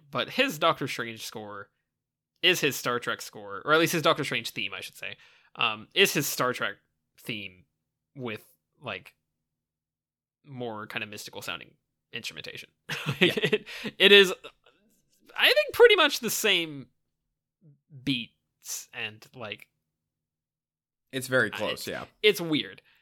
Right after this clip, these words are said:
Speaker 1: It's weird. Um, and so I think he, he kinda comes and goes with <clears throat> how well he kind of incorporates and builds on past stuff. Um, but of course, he's also done stuff like Up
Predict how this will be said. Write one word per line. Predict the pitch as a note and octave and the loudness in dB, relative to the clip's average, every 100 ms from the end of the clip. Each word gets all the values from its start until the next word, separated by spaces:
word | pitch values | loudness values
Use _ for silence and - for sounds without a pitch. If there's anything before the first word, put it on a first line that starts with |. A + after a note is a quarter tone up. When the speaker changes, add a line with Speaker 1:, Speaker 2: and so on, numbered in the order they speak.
| _ - | _ -6
Speaker 1:
It's | D#3 | -4
weird. | C3 G2+ F2 - _ - | -4 -6 -10 -20 _ -4
Um, | A#2+ G#2 F2+ _ _ _ _ _ - | -4 -6 -10 _ _ _ _ _ -8
and | D3 | 2
so | E3+ | 6
I | F3+ | 6
think | C4+ A#3+ | 6 0
he, | G#3+ G3 F3 | -2 -2 -2
he | E3 F#3 | -4 0
kinda | E3 C3+ | 0 0
comes | C3 | -4
and | A#2+ | -8
goes | A#2+ A#2 A2 | -10 -10 -12
with | A#2+ - _ _ _ _ _ _ _ _ - | -18 -20 _ _ _ _ _ _ _ _ -2
<clears throat> | A3+ F3+ C#3+ | 0 2 0
how | B2 D3+ C3 | 4 4 4
well | B2 A#2 | 0 -4
he | A#2+ | -6
kind | A2+ A#2 | -6 -8
of | A#2 | -8
incorporates | A2 A#2 A2+ A2 A2 - - | -10 -10 -8 -10 -10 -12 -16
and | B2 | -14
builds | A2+ A2+ A#2 | -12 -12 -14
on | A2 A2+ _ | -16 -18 _
past | A2+ A2 | -12 -12
stuff. | - A2+ G#2+ _ _ _ _ _ _ _ - | -14 -16 -18 _ _ _ _ _ _ _ -10
Um, | - G#2+ G2+ G2+ _ _ _ _ - | -8 -8 -12 -20 _ _ _ _ 0
but | A#3+ | 2
of | G#3 | 2
course, | A3 G3+ | 2 0
he's | G3+ D#3+ | 2 2
also | C#3+ C#3+ | 2 0
done | B2+ A#2 | -2 -2
stuff | A#2+ A#2 | -6 -4
like | A#2 - | -6 -6
Up | A2+ | -10